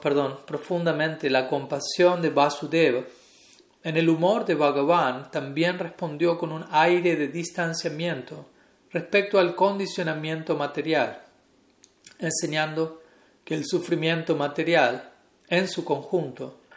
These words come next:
no tiene fin, y que la liberación de todo un universo no tenía mucha importancia desde la perspectiva de Krishna".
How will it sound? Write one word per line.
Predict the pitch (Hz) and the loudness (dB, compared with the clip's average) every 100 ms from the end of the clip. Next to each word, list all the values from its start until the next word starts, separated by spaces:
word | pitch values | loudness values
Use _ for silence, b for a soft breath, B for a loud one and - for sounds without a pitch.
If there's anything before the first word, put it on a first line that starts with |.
| B | B
no | 160 147 151 | -6 -2 -2
tiene | 160 156 147 | -2 -4 -6
fin, | - 175 110 - _ _ _ _ _ _ | -6 -6 -8 -14 _ _ _ _ _ _
y | 151 | -8
que | 160 | 2
la | 147 143 | 6 6
liberación | 160 190 185 170 - 196 165 127 - b b b b | 4 4 4 4 2 -2 -2 -4 -12 b b b b
de | 156 | -6
todo | 147 190 202 202 | 0 4 4 4
un | 180 | 0
universo | 165 160 185 170 - 165 - _ _ _ _ _ _ _ _ - | -2 4 4 4 -4 -12 -16 _ _ _ _ _ _ _ _ -12
no | 151 175 | -4 -2
tenía | 175 170 160 | 0 0 -2
mucha | 156 160 - | -2 -4 -4
importancia | 151 151 131 - 147 151 - 131 | -4 -2 -2 0 0 0 -4 -8
desde | 120 151 147 | -6 -4 0
la | 139 - | -2 -2
perspectiva | 143 - - - 151 147 139 135 - - | -10 -12 -16 -14 -10 -6 -4 -6 -10 -14
de | 139 | -12
Krishna". | 139 135 110 - - | -10 -8 -8 -10 -20